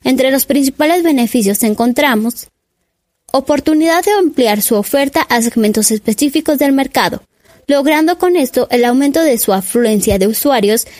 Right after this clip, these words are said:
y por ende generar aumento de ganancias, pues se debe tener en cuenta que el consumo de los huéspedes de este segmento es el doble, debido a que estos suelen viajar acompañados.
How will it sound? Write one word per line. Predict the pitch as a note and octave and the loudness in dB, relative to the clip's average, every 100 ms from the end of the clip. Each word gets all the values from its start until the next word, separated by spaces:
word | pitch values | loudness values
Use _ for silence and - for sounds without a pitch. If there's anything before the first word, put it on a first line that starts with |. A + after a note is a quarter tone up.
| - | -6
y | C4+ | -4
por | B3+ D#4 E4 | -2 0 0
ende | C#4 A#3 B3+ | 0 0 -2
generar | - C4 C4 C4 C4+ | -2 0 2 2 2
aumento | C4 C4 D4 E4 | 2 2 2 0
de | D4 | 0
ganancias, | C4+ C4+ G#3 G3+ D#3 - - _ - - | 2 2 0 -2 -6 -10 -16 _ -20 -8
pues | - C#4+ | -2 0
se | D#4+ | 2
debe | D4+ D4 F4 | 2 0 0
tener | F4 D4+ | 0 2
en | C#4+ C#4+ | 0 0
cuenta | D4 A3 A3 A3 | 0 0 0 -2
que | A#3+ | -2
el | A3+ | -2
consumo | A#3+ A#3 C#4+ D#4 F4+ | 0 0 0 0 2
de | E4 | 2
los | C#4 | 0
huéspedes | C#4 C4 A#3 - G3+ G#3 - - - | 0 0 0 -2 0 0 -4 -12 -8
de | - G#3 | -2 0
este | G#3 D4+ | 0 0
segmento | D#4 C4 C#4+ C#4+ C#4 D#4+ | 0 0 0 0 0 0
es | C4 B3 | 0 0
el | C#4 A#3+ | 0 2
doble, | A3 D3+ - _ _ _ - - | 0 -2 -6 _ _ _ -16 -4
debido | A#3+ B3+ D4+ B3 C4+ B3+ | 0 0 2 0 0 -2
a | A#3 | -2
que | B3+ B3 | 0 0
estos | B3+ C4+ - | 0 0 0
suelen | B3+ C4 A#3 | 2 2 2
viajar | G#3 - A3+ | 0 0 0
acompañados. | A#3+ B3 A3+ A3+ A3 D#3+ G3 - | 0 0 0 0 0 -2 -6 -14